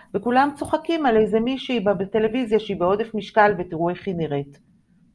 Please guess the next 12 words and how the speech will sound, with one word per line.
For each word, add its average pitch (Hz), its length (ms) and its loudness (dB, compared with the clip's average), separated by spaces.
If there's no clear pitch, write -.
תחשבו 269 440 -2
מה 220 200 2
זה 208 100 0
עושה. 196 320 -4
והכי 170 380 2
חשוב, 311 460 -4
או 151 280 2
במקביל 160 540 0
חשוב, 277 520 -4
לא 202 140 2
להכניס 247 440 -2
הביתה 180 460 0